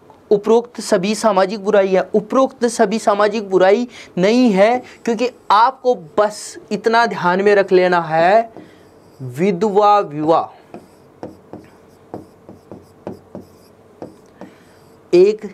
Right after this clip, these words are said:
सामाजिक बुराई नहीं है। बाल विवाह है, बहुविवाह है,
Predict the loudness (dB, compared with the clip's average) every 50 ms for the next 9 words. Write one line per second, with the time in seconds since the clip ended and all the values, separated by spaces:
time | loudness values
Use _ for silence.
0 | -18 _ _ -20 -12 -6 -2 0 0 0 0 0 -2 -2 -4 -6 -6 -4 -4 -2
1 | 0 2 2 2 2 0 -4 -8 -12 -18 -20 -18 -10 -6 -2 0 0 0 0 -2
2 | -4 -4 -6 -8 -8 -8 -8 -8 -10 -6 -2 0 2 2 2 0 -2 -2 0 2
3 | 4 4 2 2 0 -4 -8 -8 -10 -20 -20 -20 -20 _ -10 -4 -2 -2 0 0
4 | 0 -2 0 0 0 2 2 4 2 2 2 0 -2 -2 -4